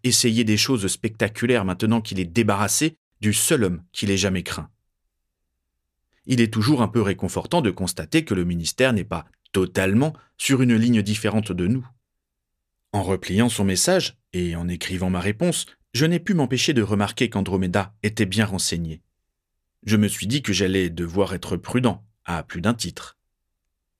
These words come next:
Mais j'ai trouvé plus simple d'accepter, même si j'augure le pire de cette rencontre. Refuser n'aurait fait que reculer le problème.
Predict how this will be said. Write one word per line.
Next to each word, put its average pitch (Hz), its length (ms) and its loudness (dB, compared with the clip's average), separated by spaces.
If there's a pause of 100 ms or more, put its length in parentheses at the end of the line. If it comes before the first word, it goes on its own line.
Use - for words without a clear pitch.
(100)
Mais 175 120 4
j'ai 208 100 2
trouvé 190 300 0
plus 165 140 -2
simple 139 300 2
d'accepter, 113 600 0 (320)
même 92 280 2
si 95 160 0
j'augure 92 400 0
le 90 140 0
pire 107 300 0
de 92 80 0
cette 90 180 -2
rencontre. 87 640 -6 (840)
Refuser 107 580 2 (340)
n'aurait 120 240 4
fait 120 180 2
que 127 80 2
reculer 107 480 0
le 90 100 -2
problème. 78 540 -10